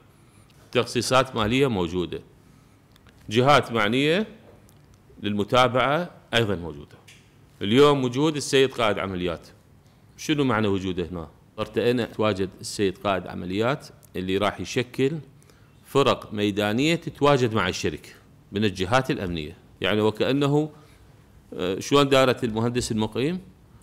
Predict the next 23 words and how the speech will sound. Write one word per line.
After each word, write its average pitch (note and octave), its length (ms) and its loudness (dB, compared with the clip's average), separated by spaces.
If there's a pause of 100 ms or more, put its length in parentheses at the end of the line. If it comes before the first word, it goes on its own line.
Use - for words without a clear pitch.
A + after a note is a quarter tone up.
(340)
أكو B2 200 2
تشكيل D3+ 540 2
موجود C#3+ 460 0
في - 100 -8
الموقع G2+ 440 -2 (320)
يتواجد، F#2+ 520 0 (520)
وأيضا B2+ 320 0
هذا A2 280 -2
التشكيل G#2 600 -6 (140)
يقوم G#2+ 500 -4
بجهد F#2+ 520 -4 (120)
اجتماعي A2 540 -2
في G2 140 -8
المنطقة، A2 600 -4 (220)
لأنه F3 320 0
تنفيذ F3 440 0
المشروع D3 560 0 (440)
لا D3+ 260 -2
يقع - 380 -4
على G#2 320 -6 (300)
عاتق C3+ 360 -8
الشركة B2+ 520 -6
فقط، F#2 380 -8